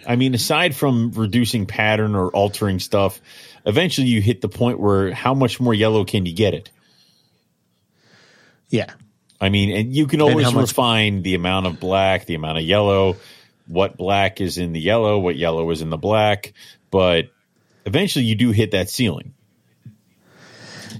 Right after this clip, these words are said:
Speaker 2: Yeah, this was the one I was looking for to show you, but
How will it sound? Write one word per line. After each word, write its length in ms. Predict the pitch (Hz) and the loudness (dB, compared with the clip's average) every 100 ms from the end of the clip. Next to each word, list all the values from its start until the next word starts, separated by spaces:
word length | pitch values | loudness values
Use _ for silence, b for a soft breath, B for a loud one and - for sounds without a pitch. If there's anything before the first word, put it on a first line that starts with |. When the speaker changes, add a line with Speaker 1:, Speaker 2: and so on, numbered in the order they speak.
| - | -6
Speaker 2:
Yeah, 120 | 110 | -4
this 260 | 101 104 - | 0 0 0
was 180 | 104 - | 0 0
the 100 | 104 | 0
one 220 | 101 98 | 0 0
I 60 | |
was 200 | 95 92 | -2 -2
looking 220 | 101 98 95 | -4 -6 -8
for 200 | - 98 | -4 -4
to 80 | 95 | -2
show 280 | - 98 95 | -2 -2 -4
you, 200 | 90 87 - | -6 -8 -12
but 200 | 107 98 | -8 -8